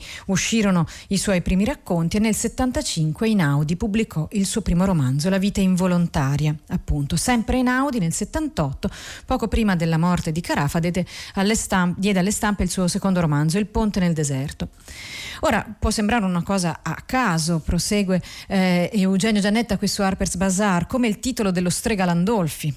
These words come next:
il romanzo che vinse nel millenovecentosettantacinque, che appunto si intitolava A caso. Ma il romanzo della Carafa, riportato alla luce oggi da Clicquot, è la storia di formazione di un ragazzo che cerca di costruire la sua identità, districandosi tra rapporti e storie familiari.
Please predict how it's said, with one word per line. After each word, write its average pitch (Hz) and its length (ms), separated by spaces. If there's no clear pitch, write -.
il 143 300
romanzo 180 440
che 175 120
vinse 175 320
nel 156 100
millenovecentosettantacinque, 180 1080
che 156 80
appunto 175 220
si 170 100
intitolava 165 480
A 190 160
caso. 160 500
Ma 254 120
il 277 60
romanzo 294 320
della 180 220
Carafa, 151 400
riportato 185 560
alla 180 120
luce 180 340
oggi 185 380
da 147 120
Clicquot, 269 640
è 220 80
la 254 100
storia 302 260
di 185 100
formazione 220 520
di 202 80
un 180 80
ragazzo 190 400
che 175 140
cerca - 280
di 170 120
costruire 247 500
la 180 100
sua 208 180
identità, 175 500
districandosi 285 760
tra 208 120
rapporti 202 500
e 254 40
storie 170 320
familiari. 151 600